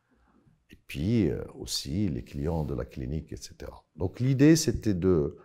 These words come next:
passer par une phase de rodage, que le centre fonctionne avec sa gouvernance, avec ses, ses manuels de procédure de gestion. Et évidemment, on a reçu énormément de demandes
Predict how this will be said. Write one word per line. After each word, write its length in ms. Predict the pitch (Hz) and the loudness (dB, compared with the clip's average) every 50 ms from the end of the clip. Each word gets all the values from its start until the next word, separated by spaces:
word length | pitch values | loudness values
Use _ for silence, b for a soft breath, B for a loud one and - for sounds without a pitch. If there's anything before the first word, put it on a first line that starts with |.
| B B B B | B B B B
passer 300 | - 92 87 - - 147 | -4 -2 -2 0 0 0
par 280 | 135 - 127 104 - - 107 | 2 4 4 4 4 2 -2
une 100 | 98 90 | -4 -4
phase 320 | - - 123 113 95 85 | -2 0 2 2 2 2
de 80 | 87 92 | 2 2
rodage, 580 | 85 80 78 65 69 71 - - - - - _ _ _ _ _ _ _ - | 2 2 2 0 0 -4 -4 -6 -10 -14 -20 _ _ _ _ _ _ _ -14
que 60 | - 58 | -14 -12
le 220 | 52 55 58 53 | -10 -8 -10 -8
centre 480 | - - - 107 110 98 82 - - - | -8 -4 -2 0 0 0 0 -2 -6 -12
fonctionne 640 | - - - 71 - - - - 69 67 85 110 - - _ _ b b b b b b b b | -14 -10 -10 -10 -10 -10 -10 -8 -8 -8 -8 -8 -12 -16 _ _ b b b b b b b b
avec 380 | 71 73 67 65 78 78 - - | -6 -6 -2 -2 -2 -4 -4 -4
sa 120 | - 76 | -6 -6
gouvernance, 840 | 67 73 73 67 67 69 58 58 57 64 76 87 101 104 - - - - - | -4 -2 -4 -2 -2 -2 -4 -4 -6 -6 -4 -2 -4 -4 -6 -8 -12 -12 -14
avec 160 | - - - | -14 -18 -18
ses, 680 | - - - - - - - - - - - - - _ B B B B B B B B B B B B | -18 -16 -14 -14 -12 -12 -12 -14 -14 -16 -20 -20 -20 _ B B B B B B B B B B B B
ses 280 | - - - - 73 58 | -12 -10 -6 -6 -4 -4
manuels 640 | 65 71 76 76 76 82 90 90 85 87 85 69 | -2 0 0 2 4 4 4 4 4 2 0 -2
de 180 | 65 67 62 57 | -2 -4 -4 -6
procédure 720 | 53 - - - - - - - - 58 65 80 82 65 | -6 -10 -14 -10 -8 -8 -6 -6 -8 -6 -4 -6 -4 -4
de 100 | 57 60 | -6 -8
gestion. 640 | 60 58 58 - - - - 76 87 101 123 139 139 - b b b b b b b b | -8 -10 -10 -12 -12 -10 -8 -6 -4 -4 -6 -6 -10 -16 b b b b b b b b
Et 160 | - - - 120 | -8 -4 0 0
évidemment, 580 | 117 110 113 107 113 101 87 82 92 101 - - | 0 0 2 4 4 4 4 2 0 -2 -4 -4
on 80 | - 85 | -2 0
a 60 | 82 | 0
reçu 420 | 76 78 85 80 - - - 78 - - | 0 0 -2 -6 -6 -6 -10 -10 -8 -6
énormément 580 | 104 104 113 107 98 90 85 78 73 76 73 | -4 -2 0 0 0 0 -2 -2 -2 -2 -2
de 140 | 67 62 65 | -2 -4 -6
demandes 440 | 62 60 58 55 53 57 73 80 - | -6 -6 -8 -8 -8 -10 -12 -14 -16